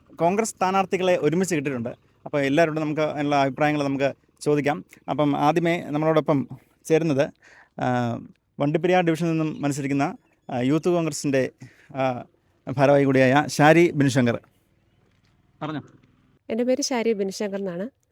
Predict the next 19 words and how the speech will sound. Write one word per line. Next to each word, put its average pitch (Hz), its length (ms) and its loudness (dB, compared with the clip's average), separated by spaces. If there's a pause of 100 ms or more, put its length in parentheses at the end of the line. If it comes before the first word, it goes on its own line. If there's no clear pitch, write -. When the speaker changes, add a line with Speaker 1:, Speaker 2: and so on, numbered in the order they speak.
(320)
Speaker 2:
സംഘടനാപരമായി 220 1040 -4 (100)
ഉള്ള 208 340 -6 (100)
പദവി 190 260 -6
എന്ന് 202 200 -8
പറയുന്നത് 190 260 -10
യൂത്ത് 196 220 -8
കോൺഗ്രസിൻ്റെ 208 420 -8
ജില്ലാ 185 180 -6
വൈസ് 185 200 -10
പ്രസിഡന്റാണ്. 180 540 -6 (680)
ആ, 196 240 -12
പിന്നെ 208 560 -4
കെ 208 180 -2
പി 220 60 -4
സി 214 120 -6
സി 247 140 -4
ഡിജി-, 208 500 -4
ഡിജിറ്റൽ 208 320 -2
മീഡിയയുടെ, 226 540 -2